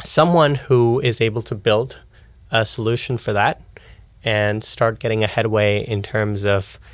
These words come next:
integrating that in your own practice and hopefully be adopting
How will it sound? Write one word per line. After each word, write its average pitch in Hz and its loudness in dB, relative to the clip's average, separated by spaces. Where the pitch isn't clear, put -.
integrating 127 2
that 101 0
in 110 -2
your 101 0
own 107 2
practice - -6
and 101 0
hopefully 104 -2
be 104 -2
adopting 101 0